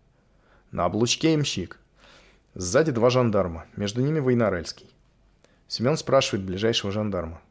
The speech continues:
"Кого и куда везёте?" Тот что-то отвечает,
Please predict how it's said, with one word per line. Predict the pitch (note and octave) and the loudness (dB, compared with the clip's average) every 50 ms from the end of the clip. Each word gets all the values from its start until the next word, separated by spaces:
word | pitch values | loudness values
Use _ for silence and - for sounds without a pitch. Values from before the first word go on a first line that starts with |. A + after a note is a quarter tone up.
| _ _ - | _ _ -8
"Кого | - F#2+ G2+ B2+ D3+ | -2 0 2 4 4
и | D3+ | 4
куда | - D3+ C#3+ C#3+ C#3+ | 2 4 4 4 4
везёте?" | C#3 C#3 C3 B2 A#2+ G2+ F2+ - - - _ _ _ _ _ _ _ _ _ _ _ _ _ _ _ _ - | 4 2 2 2 2 2 0 -2 -8 -18 _ _ _ _ _ _ _ _ _ _ _ _ _ _ _ _ -4
Тот | - C3+ C#3+ | -2 -2 -2
что-то | - - C#3+ C3+ B2 B2 | -2 0 0 2 2 2
отвечает, | A#2+ - A2+ A2+ - - D#3 E3+ E3+ D3 G#2+ F#2 - | 2 2 0 -4 -2 2 4 4 6 6 4 2 0